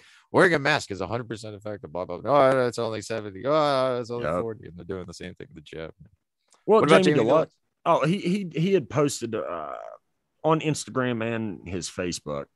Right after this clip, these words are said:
Speaker 2: Uh, it was just a, uh, like a, a supercut of the C D C director going back and forth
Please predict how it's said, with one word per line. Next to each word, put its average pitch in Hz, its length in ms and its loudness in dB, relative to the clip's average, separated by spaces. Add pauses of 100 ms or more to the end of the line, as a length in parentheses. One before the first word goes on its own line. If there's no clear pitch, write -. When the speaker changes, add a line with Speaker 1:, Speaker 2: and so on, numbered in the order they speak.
Speaker 2:
Uh, 71 300 -4 (1000)
it 135 100 4
was 104 160 0
just 110 300 -4
a, 87 200 0
uh, 69 340 -4 (500)
like 123 240 0
a, 85 260 -2 (480)
a 135 60 2
supercut 110 720 2 (1400)
of 131 140 2
the 107 80 -4
C 131 180 0
D 107 140 -6
C 120 220 -2
director 90 480 -4
going 90 280 -2
back 87 320 -2
and 73 120 -14
forth 76 540 -8